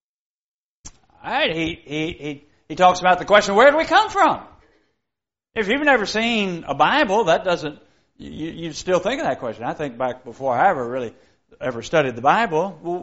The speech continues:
where do we come from?" And then there's the second question, "Well, why are we here?" And the third question is, "Where are we going?" And Paul actually answers all those questions in the text here, in this sermon,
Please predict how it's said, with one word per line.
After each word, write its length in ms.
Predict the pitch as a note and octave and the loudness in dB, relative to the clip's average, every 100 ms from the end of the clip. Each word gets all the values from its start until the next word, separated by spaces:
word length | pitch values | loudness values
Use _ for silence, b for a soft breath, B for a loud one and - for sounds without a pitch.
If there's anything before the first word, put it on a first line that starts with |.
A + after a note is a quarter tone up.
| A2+ | -10
where 180 | D3+ G3+ | -6 -4
do 60 | F#3 | -4
we 80 | F#3 | -8
come 260 | B3+ D4 | -8 -8
from?" 180 | - A2 - _ _ _ _ _ _ _ _ _ _ _ A3+ | -12 -14 -16 _ _ _ _ _ _ _ _ _ _ _ 2
And 140 | A#3+ | 6
then 260 | A#3 D4+ B3 | 6 6 2
there's 240 | F#3 F3 | 0 0
the 80 | E3+ | -2
second 260 | A3+ C4+ F#3+ | 0 0 2
question, 280 | G3 G3+ | 0 2
"Well, 160 | G3+ A#3 | 4 6
why 200 | C#4 D#4+ | 8 8
are 80 | E4 | 6
we 120 | D4 | 4
here?" 380 | D4+ G4+ G4 G#3 _ _ _ _ _ _ _ _ _ _ _ _ _ | 0 -4 -6 -12 _ _ _ _ _ _ _ _ _ _ _ _ _
And 160 | - C4+ | 2 2
the 80 | A3+ | 6
third 240 | E4 F4+ | 6 6
question 340 | D4+ D4 D#4 D4+ | 6 4 4 2
is, 100 | B3+ | 6
"Where 180 | D#4+ | 8
are 60 | F4 | 8
we 80 | F#4 | 4
going?" 380 | F4 G4+ A4 - _ _ _ _ _ _ _ _ | 2 2 -2 -8 _ _ _ _ _ _ _ _
And 220 | A3+ A3+ | 4 6
Paul 300 | A3+ D#4 F4 | 8 10 10
actually 440 | F3+ D4 C4 B3 A3 | 10 6 6 4 6
answers 460 | C#4+ F4+ C#4+ G#3 | 6 4 2 6
all 260 | G#3+ C#4+ D4 | 8 8 8
those 260 | B3+ A3 | 6 4
questions 580 | - C4+ C#4 A#3+ A3 G3+ | 2 0 0 0 -2 -2
in 320 | F#3 A3+ B3+ | -4 -2 0
the 100 | G#3+ | -2
text 420 | G#3+ C#4 - - G#3+ | -2 -2 -2 -4 -2
here, 220 | G3 A#3+ | 2 2
in 300 | G3+ G#3 G3 | 2 -2 0
this 240 | G3+ F#3 | -2 -2
sermon, 520 | - C4 C#4 G3 A3 | -2 -2 0 0 -2